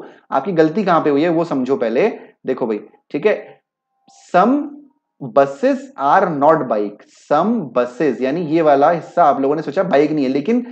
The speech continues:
इसका जो रिलेशन है वो शिप से है, ना कि बाइक से है। बाइक से तो इसका कोई संबंध ही नहीं है, बाइक का जो कार है उससे कोई संबंध ही नहीं है, तो पहला वाला सही नहीं हो सकता,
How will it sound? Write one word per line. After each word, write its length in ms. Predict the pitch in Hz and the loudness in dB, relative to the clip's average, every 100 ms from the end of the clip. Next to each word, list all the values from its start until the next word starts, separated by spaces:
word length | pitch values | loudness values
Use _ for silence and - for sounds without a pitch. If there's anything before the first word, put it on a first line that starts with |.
| - - - | -16 -18 -8
इसका 300 | 180 - 254 | -8 2 4
जो 120 | 277 | 6
रिलेशन 440 | 233 196 202 277 240 | 4 6 4 2 0
है 100 | 254 | 0
वो 120 | 285 | 0
शिप 280 | - 269 - - | -4 -6 -4 2
से 120 | 185 | 2
है, 180 | 131 113 | 2 -2
ना 160 | 131 202 | -2 -2
कि 180 | 247 | -2
बाइक 280 | 202 175 190 | 2 2 2
से 180 | - 185 | -2 0
है। 100 | 127 110 | 0 0
बाइक 280 | 123 143 | 0 0
से 120 | - 180 | -4 2
तो 180 | 254 247 | 2 2
इसका 240 | - 226 | -2 -2
कोई 140 | 277 | -2
संबंध 420 | 262 240 254 269 240 | -2 0 2 2 0
ही 60 | |
नहीं 220 | 175 127 | 0 -2
है, 140 | 104 - _ _ _ _ 120 | -6 -10 _ _ _ _ -4
बाइक 420 | 120 131 208 - | 2 2 0 0
का 280 | 139 135 208 | 2 4 4
जो 140 | 196 190 | 2 2
कार 300 | 151 156 190 | 6 6 6
है 280 | 139 139 | 4 2
उससे 240 | 196 180 208 | 2 0 -2
कोई 100 | 240 | 0
संबंध 380 | 240 247 233 185 | 0 0 0 0
ही 60 | |
नहीं 180 | 147 123 | -2 -4
है, 140 | 110 107 | -6 -8
तो 100 | 175 | -4
पहला 260 | 147 160 | -2 2
वाला 180 | 180 214 | 2 2
सही 220 | 220 208 | 0 0
नहीं 200 | 220 240 | 2 0
हो 80 | 170 | 0
सकता, 360 | 135 - 117 | -4 -6 -6